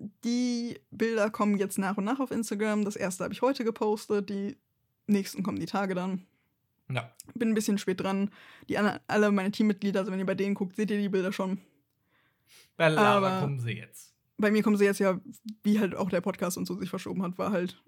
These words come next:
Speaker 1: einfach familiäre Sache und,
Speaker 2: Ja.
Speaker 1: äh, deshalb verschiebt sich halt gerade alles bei mir. Äh, genau.
Speaker 2: Nächstes Projekt.
Speaker 1: Nächstes und bis jetzt letztes dieses Jahr, ähm,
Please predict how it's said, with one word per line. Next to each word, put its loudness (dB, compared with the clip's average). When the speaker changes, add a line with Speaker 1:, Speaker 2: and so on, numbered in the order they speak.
Speaker 1:
einfach -6
familiäre -4
Sache -2
und, -6
Speaker 2:
Ja. 2
Speaker 1:
äh, -6
deshalb -6
verschiebt -4
sich -8
halt -8
gerade -10
alles -8
bei -6
mir. -4
Äh, 0
genau. 2
Speaker 2:
Nächstes -6
Projekt. 2
Speaker 1:
Nächstes 0
und 0
bis 0
jetzt 0
letztes -6
dieses -4
Jahr, -2
ähm, 2